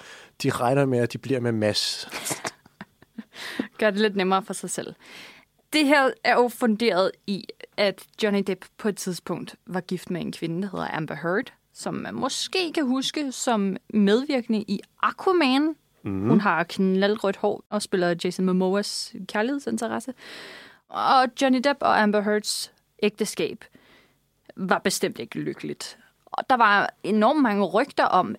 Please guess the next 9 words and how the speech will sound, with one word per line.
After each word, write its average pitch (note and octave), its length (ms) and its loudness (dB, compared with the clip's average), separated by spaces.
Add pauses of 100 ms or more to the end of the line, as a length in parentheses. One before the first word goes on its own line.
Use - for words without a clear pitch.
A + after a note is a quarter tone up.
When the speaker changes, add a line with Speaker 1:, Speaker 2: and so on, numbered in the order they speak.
Speaker 2:
at, - 480 -8 (140)
øh, D#3+ 100 -10 (420)
hun - 280 -2
slog F#3 260 -4
ham, G3+ 300 2
han E3+ 260 -4
slog - 300 -8 (160)
hende. A#3 400 4 (260)
Øh, A2 100 -10